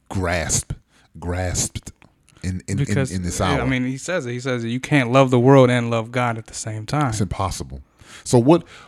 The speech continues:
Speaker 1: what are we seeing now? What we're seeing are, is, uh, believers, like you said, processing things,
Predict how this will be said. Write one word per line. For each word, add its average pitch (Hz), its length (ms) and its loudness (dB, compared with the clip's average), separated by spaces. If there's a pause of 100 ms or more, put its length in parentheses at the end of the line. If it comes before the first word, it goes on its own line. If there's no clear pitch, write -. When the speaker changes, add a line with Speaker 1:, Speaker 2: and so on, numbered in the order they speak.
(160)
Speaker 1:
what 127 200 8
are 151 40 6
we 127 120 8
seeing 107 460 0
now? 76 280 -8 (500)
What 110 180 4
we're 110 120 2
seeing 139 600 -2
are, 82 360 -4 (260)
is, 85 420 -2
uh, 78 260 -4 (100)
believers, 95 840 0 (360)
like 92 180 -2
you 104 80 2
said, 92 320 -2
processing 107 800 -2
things, 87 420 -6